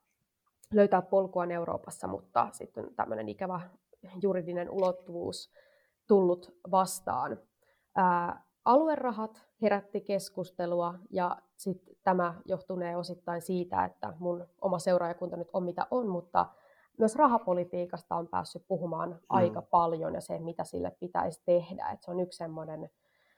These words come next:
Speaker 1: hyvin, hyvin monimutkainen kysymys, josta ei to-, todellakaan ole helppoa ulospääsyä, niin vaikka siitä nyt en oo puheissani ainakaan Euroopassa, ää,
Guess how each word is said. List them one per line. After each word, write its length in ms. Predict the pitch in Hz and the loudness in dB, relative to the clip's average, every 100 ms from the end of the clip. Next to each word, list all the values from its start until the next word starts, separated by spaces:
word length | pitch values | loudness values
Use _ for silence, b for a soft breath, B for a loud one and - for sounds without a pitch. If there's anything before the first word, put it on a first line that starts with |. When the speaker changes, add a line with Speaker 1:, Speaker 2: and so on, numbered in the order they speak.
| _ _ | _ _
Speaker 1:
hyvin, 400 | 220 208 190 180 | 4 8 6 4
hyvin 220 | 180 180 | -4 -6
monimutkainen 800 | 170 165 165 165 165 - 170 165 | -2 -2 -2 -6 -8 -6 -4 -4
kysymys, 440 | 165 170 175 175 - | -8 -14 -10 -12 -10
josta 300 | - - 170 | -14 -6 -6
ei 80 | - | -6
to-, 260 | - 180 - | -6 -6 2
todellakaan 640 | 190 180 160 170 165 160 | 4 4 0 -6 -8 -10
ole 300 | 156 - 165 _ _ _ - | -10 -10 -10 _ _ _ 6
helppoa 440 | 196 190 - 170 | 6 6 0 -2
ulospääsyä, 840 | 170 175 160 - 160 - - 170 160 | 2 0 -2 0 0 0 -4 -10 -8
niin 300 | 160 165 - - _ | -10 -10 -12 -18 _
vaikka 280 | 180 170 - | -4 -4 -8
siitä 280 | 175 175 170 | -6 -6 -6
nyt 220 | 165 160 | -8 -8
en 160 | 180 170 | -8 -6
oo 180 | 170 165 _ _ | -6 -8 _ _
puheissani 800 | 214 202 180 170 - 170 160 160 _ _ _ _ _ | 0 4 2 2 -4 -4 -4 -6 _ _ _ _ _
ainakaan 360 | 185 175 175 - | 0 0 0 8
Euroopassa, 760 | 196 190 170 165 165 - 165 - _ _ _ _ _ | 8 8 2 -2 -10 -6 -6 -6 _ _ _ _ _
ää, 240 | 185 160 | -6 -4